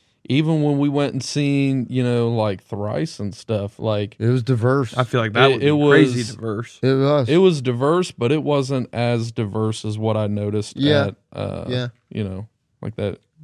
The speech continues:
Speaker 1: Polaris show.
Speaker 3: Yeah.
Speaker 2: Mm-hmm.
Speaker 1: I just think metal captivates such a wide array of people,
Speaker 3: It does.
Speaker 1: um, for different reasons.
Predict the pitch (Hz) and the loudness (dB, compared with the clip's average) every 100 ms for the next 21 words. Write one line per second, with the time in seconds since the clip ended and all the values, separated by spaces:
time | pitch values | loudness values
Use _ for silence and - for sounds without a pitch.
0 | - _ - 101 107 113 107 - - - | -20 _ -6 -2 0 -2 -2 -8 -12 -4
1 | 123 120 127 139 139 - - _ _ - | 0 0 0 -2 -4 -10 -18 _ _ -2
2 | 165 160 - 156 143 - _ _ _ _ | 0 -2 0 -2 -2 -6 _ _ _ _
3 | _ 135 131 135 135 117 135 123 - 123 | _ -2 2 2 0 -2 -2 -2 -2 -4
4 | 110 113 110 - - - - _ - - | -2 -2 -4 -6 -18 -20 -20 _ -10 -4
5 | 120 - 110 104 104 104 113 113 107 110 | -4 -2 -4 -2 -4 0 0 0 -2 -8
6 | - 110 101 107 110 110 107 98 - 123 | -8 -6 -4 -2 0 0 0 -4 -4 -4
7 | 123 107 101 107 139 147 175 135 - - | -4 -6 -6 -8 -4 0 0 0 -8 -20
8 | - 113 113 107 104 101 98 107 _ _ | -8 -2 -2 -2 -4 -6 -8 -14 _ _
9 | _ 139 127 113 117 143 - 139 - 107 | _ 0 0 0 -2 -2 -2 -6 -6 -6
10 | 110 120 117 110 92 85 110 - | -4 -2 -4 -6 -10 -12 -16 -20